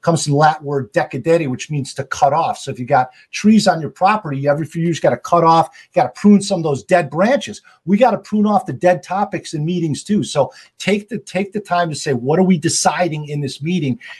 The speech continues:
And then the third one is really those insights. What did we learn? What are our takeaways? What are the action items? What are the next steps? So that we're actually moving stuff forward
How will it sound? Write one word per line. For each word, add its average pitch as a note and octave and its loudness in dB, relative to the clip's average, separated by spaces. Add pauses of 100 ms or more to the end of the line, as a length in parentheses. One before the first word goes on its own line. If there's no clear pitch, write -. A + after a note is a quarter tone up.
(100)
And D#3 2
then E3 4
the D3+ 0
third A3+ 2
one E3 0
is C3 -4
really E3 4
those C#3 2
insights. C#3+ 2 (240)
What C#3 4
did G#3 0
we G3 2
learn? D#3+ 2
What D3 2
are F#3+ 6
our F3+ -2
takeaways? F3 -2
What D#3+ -2
are E3 -4
the E3 -8
action E3 -4
items? D#3 -2
What D#3 -2
are D3+ -2
the D3 -2
next D3 0
steps? D#3+ 0 (220)
So - -8
that D3 -2
we're D3+ 0
actually D#3+ 0
moving D3+ 2
stuff - -2
forward C#3+ 2